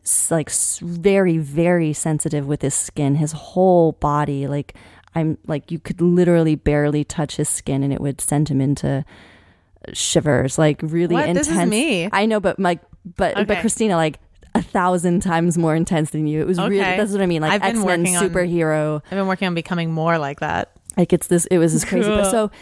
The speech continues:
Speaker 1: so for him, it was a sensory experience of feeling the texture of the panties.
Speaker 2: Ah.
Speaker 1: I mean, we didn't go into deep, deep, um, analysis about it or, or talking about it, but that's what he described.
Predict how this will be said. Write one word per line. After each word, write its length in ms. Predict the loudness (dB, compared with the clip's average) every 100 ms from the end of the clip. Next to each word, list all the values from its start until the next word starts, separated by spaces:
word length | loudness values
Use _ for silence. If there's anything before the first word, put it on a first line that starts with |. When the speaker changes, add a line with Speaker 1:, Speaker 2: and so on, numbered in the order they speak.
| -20 -16
Speaker 1:
so 160 | -2 0
for 120 | 2
him, 240 | 2 2
it 80 | 2
was 180 | 0 2
a 200 | 0 0
sensory 680 | -2 0 2 2 2 0 0
experience 580 | -2 -4 -2 -2 -2 -4
of 100 | -8
feeling 560 | -6 -2 0 0 0
the 80 | -2
texture 800 | -4 -6 -6 -6 -6 -4 -2 -4
of 120 | -6 -2
the 80 |
panties. 400 | 0 2 2 2 0
Speaker 2:
Ah. 300 | -2 -4 -2
Speaker 1:
I 60 |
mean, 100 | 0
we 80 | 2
didn't 200 | 0 0
go 140 | 0 2
into 320 | 0 0 -2
deep, 480 | -2 -4 -4 -6 -2
deep, 300 | 0 0 -4 -10 _ _ _
um, 240 | -2 0 0
analysis 520 | 2 2 2 -2 -4
about 300 | 2 4 4
it 140 | 2
or, 200 | 0 -2 0
or 80 | -2
talking 400 | 0 -2 0 -2
about 220 | 0 -2
it, 100 | -2
but 140 | 0
that's 260 | 2 0 -4 0
what 260 | 2 2 -4
he 460 | -12 -4 -2 -2 -2
described. 560 | -4 -2 -2 -2 -10